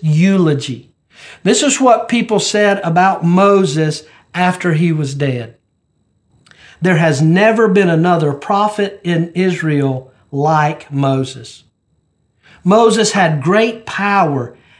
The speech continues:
and he did great and wonderful things for all the Israelites to see."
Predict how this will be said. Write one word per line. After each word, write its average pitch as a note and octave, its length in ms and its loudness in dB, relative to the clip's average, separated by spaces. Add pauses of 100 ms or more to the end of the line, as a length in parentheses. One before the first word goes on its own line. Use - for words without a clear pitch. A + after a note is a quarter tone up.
and D#3+ 180 0
he C4 300 4
did F3+ 720 -2
great F#3 580 0
and E3 380 0
wonderful G#3 480 0
things F3 540 -2 (840)
for A3+ 320 -4
all G#3+ 520 2 (360)
the F#3+ 260 -2
Israelites D#3 880 0
to D#3+ 120 -6
see." B2 480 -6